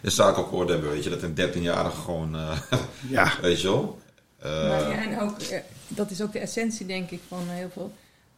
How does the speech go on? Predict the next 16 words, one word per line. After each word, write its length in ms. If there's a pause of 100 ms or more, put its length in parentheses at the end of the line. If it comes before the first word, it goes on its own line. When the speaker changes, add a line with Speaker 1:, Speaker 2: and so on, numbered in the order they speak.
(880)
Speaker 3:
Er 180
is 160
bepaald 360
gedrag 440
of 140
er 60
gebeurt 380
iets, 160
maar 180
wat, 240
wat 140
is 120
nou 200
de, 120 (160)
de, 100
de, 120